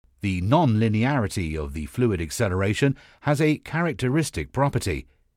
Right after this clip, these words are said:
It changes the size and frequency of the vortices, causing the big, slow vortices to break up into smaller and faster vortices, a process known as energy cascade,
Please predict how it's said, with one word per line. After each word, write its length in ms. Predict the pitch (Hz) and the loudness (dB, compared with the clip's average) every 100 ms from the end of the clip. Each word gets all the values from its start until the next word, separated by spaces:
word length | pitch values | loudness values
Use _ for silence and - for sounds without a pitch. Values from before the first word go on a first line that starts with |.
| _ | _
It 160 | 131 120 | -2 0
changes 440 | 110 90 104 104 | 0 0 0 0
the 160 | 90 78 | -2 -4
size 540 | - 98 69 92 117 | -2 -2 -2 -2 0
and 200 | 107 101 | 0 0
frequency 600 | - 101 - 98 - 127 127 | -2 -4 -2 -4 0 -2 0
of 200 | 165 151 | 0 2
the 100 | 120 | 4
vortices, 600 | 117 104 107 110 101 - _ _ | 2 2 0 0 -2 -4 _ _
causing 400 | - 175 202 220 | -2 0 0 2
the 180 | 151 120 | 2 0
big, 400 | 104 95 131 101 | 0 2 2 2
slow 340 | - - 208 151 | -2 0 2 2
vortices 680 | 92 80 92 85 110 147 | 0 -4 -6 -4 -2 -2
to 200 | - 143 | 0 0
break 320 | 113 127 117 120 | 2 2 2 2
up 200 | 117 123 | 0 0
into 300 | 117 131 - - | 2 0 0 -8
smaller 500 | - - 104 104 131 - _ | -6 0 2 2 0 -4 _
and 140 | 160 156 | -6 -6
faster 460 | - 202 185 - | -2 0 0 0
vortices, 680 | 120 107 92 85 90 69 - _ - | 0 -2 -2 -6 -4 -6 -8 _ -8
a 120 | 87 | -4
process 500 | - 131 - 113 117 | 0 0 2 0 2
known 240 | 120 120 | 2 4
as 220 | 113 117 - - _ | 2 0 -4 -20 _
energy 400 | 135 123 80 78 | -2 0 0 -4
cascade, 640 | 76 117 123 - 82 73 | -2 -2 -2 -4 -4 -4